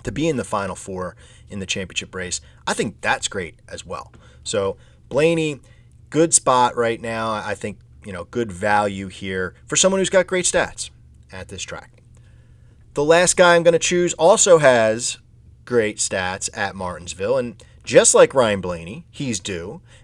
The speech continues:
And just like Ryan Blaney, he's tied for the points lead. We're talking about Chase Elliott plus seven hundred. So you could be looking at me saying,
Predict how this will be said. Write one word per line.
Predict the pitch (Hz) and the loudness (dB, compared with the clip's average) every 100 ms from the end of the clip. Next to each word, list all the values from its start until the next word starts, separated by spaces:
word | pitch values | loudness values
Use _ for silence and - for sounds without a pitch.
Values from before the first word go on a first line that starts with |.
| - | -2
And | 160 165 127 | 2 2 0
just | - 175 240 214 | 4 4 4 2
like | 170 135 | 2 4
Ryan | 123 110 | 2 0
Blaney, | 101 101 110 | 0 -2 -4
he's | 160 233 - | -8 -6 -6
tied | - 113 107 117 120 | -4 2 2 2 -2
for | |
the | 170 | -6
points | 180 214 247 - | -4 0 0 2
lead. | 165 101 | -2 -2
We're | 117 | -4
talking | 180 175 170 175 | 0 2 2 -4
about | 160 165 - | 0 0 0
Chase | - 143 185 - | -4 -4 -2 0
Elliott | 139 135 135 - | 2 2 -2 -6
plus | - 151 151 - - | -4 -2 -2 -4 -8
seven | - - 123 123 131 131 127 | -6 -2 -2 -2 -6 -8 -18
hundred. | - 127 117 110 113 110 - - - | -10 -6 -6 -2 -4 -4 -16 -20 -6
So | - 147 143 - - - | 2 4 2 -4 -20 -12
you | 131 | -4
could | 175 180 | -2 0
be | 175 | 2
looking | 165 165 | 2 2
at | 160 151 | 0 0
me | 151 | -2
saying, | - 147 143 | -2 0 -2